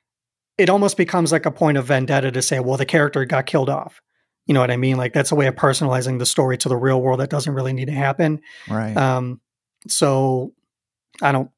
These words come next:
Speaker 1: you know what I mean? Like, either, you know, recast or just cap off the story in a way that does justice to the character without making it seem like it's a personal attack against the actress, even though my feelings on the matter,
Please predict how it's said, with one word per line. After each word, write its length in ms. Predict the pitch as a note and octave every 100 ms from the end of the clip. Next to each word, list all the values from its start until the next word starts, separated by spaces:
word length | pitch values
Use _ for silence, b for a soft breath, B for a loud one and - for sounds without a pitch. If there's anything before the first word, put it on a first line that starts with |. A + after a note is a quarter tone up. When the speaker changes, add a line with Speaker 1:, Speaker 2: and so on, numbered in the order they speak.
| -
Speaker 1:
you 100 | C3+
know 60 | A#2+
what 100 | A#2
I 40 |
mean? 160 | B2 B2+
Like, 160 | C3+
either, 340 | A#3+ D#3+ D#3+ D3+
you 120 | E3+
know, 80 | D#3
recast 520 | D#3+ G3 G3 E3 E3
or 80 | D#3+
just 180 | C3+ -
cap 180 | D#3+ C#3+
off 140 | D3
the 80 | -
story 280 | - D3 B2+
in 60 | C3
a 60 |
way 200 | B2 C3
that 240 | C3 C#3 - B B B -
does 180 | G3 E3
justice 380 | F#3 E3 - -
to 100 | D3+
the 60 | C3+
character 360 | C#3+ C3+ C#3+
without 300 | B2+ C3 C3+
making 280 | B2+ - C3+
it 100 | B2
seem 160 | C#3 B2
like 140 | B2
it's 80 | -
a 40 | C3
personal 420 | C3+ A#2+ D3 A#2+
attack 280 | C3 B2+ -
against 260 | D#3+ C#3+
the 100 | D#3+
actress, 360 | D3 D3 - - B B B
even 220 | C#3 C#3
though 260 | C3+ B2+ B2+ _ b b b _
my 340 | C3+ C3+ C#3+ D3+
feelings 380 | D#3+ D3 C#3 C#3+
on 140 | C3
the 40 |
matter, 480 | C3 C3 C3 B2+ C3